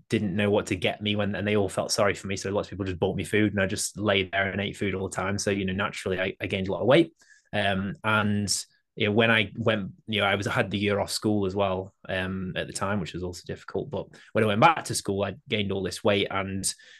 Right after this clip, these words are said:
you know, we know in the society we live in at the moment, people who gain weight are seen as just bad in, in general. It's just a bad thing. Um,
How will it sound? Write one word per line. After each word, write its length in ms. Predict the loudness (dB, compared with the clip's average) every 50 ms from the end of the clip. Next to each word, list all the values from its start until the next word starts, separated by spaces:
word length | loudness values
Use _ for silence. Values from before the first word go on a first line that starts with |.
| _ _
you 80 | -4 -2
know, 200 | 0 0 -2 -4 -6 -6
we 140 | -4 -4
know 180 | -2 -2 -2 -2
in 180 | -2 -4 -4 -4
the 80 | -4
society 480 | -4 -2 -2 0 0 2 0 0 0 0
we 60 | 0
live 80 | 0 0
in 80 | -2
at 40 | 0
the 60 | 2
moment, 360 | 4 6 6 6 6 4 2
people 200 | 2 0 0 0
who 60 | 0 0
gain 280 | 0 0 0 2 2
weight 200 | 4 4 4 4
are 100 | 4 2
seen 300 | 0 -2 -2 -2 0 -2
as 240 | -2 -4 -4 -6 -8 -10 -10 -10 -6
just 280 | -4 -4 -4 -4 -4 -8 -10 -10 -12 _ _ _
bad 500 | -12 -2 2 4 6 6 6 6 4 2 -2 -6 -6 -2
in, 280 | 0 2 2 2 0 0
in 160 | 0 0 2
general. 300 | 2 2 2 2 2 0
It's 100 | -2 -6
just 140 | -8 -8 -6
a 60 | -4
bad 220 | -2 -2 -2 -4
thing. 340 | -4 -4 -2 -2 -2 -2 -4 -10 -16 -20 -20 -16 _ -2
Um, 400 | 0 2 2 2 0 -2 -4